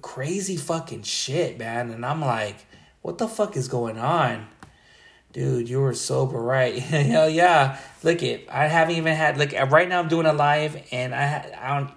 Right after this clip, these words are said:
I haven't even taken the first sip right now. I know, everyone's all like, "Hey, <laughs> what's going on?" So yeah, like, Pacheco Path,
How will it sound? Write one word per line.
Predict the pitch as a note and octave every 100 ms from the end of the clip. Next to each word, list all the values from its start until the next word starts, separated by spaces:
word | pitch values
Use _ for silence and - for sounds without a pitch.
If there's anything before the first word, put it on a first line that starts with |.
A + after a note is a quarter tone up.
| _ -
I | C#3
haven't | C#3+ C3
even | A#2
taken | B2+ A#2
the | A#2
first | - A#2+ -
sip | A#2+ A2
right | A#2 A2
now. | A2+ A2 A#2 _ _ _ _ - _ _ _ _ _ _ _ _ _ - _ _ _ _ - _ _ -
I | C3
know, | B2+ C3 C3
everyone's | C3+ C3 B2+
all | B2 A#2
like, | A#2
"Hey, | C3 C#3 A#2 - C#3 C#3
<laughs> | D#3 C#3 - -
what's | C3+ D3
going | D3+ C#3+
on?" | D#3 D3+ B2+ C3+ - - _ - - - - -
So | - D3
yeah, | C#3+ E3 D3+ C3
like, | B2+ -
Pacheco | C#3 - D3 D#3+
Path, | C#3 C#3 C#3 D#3 F3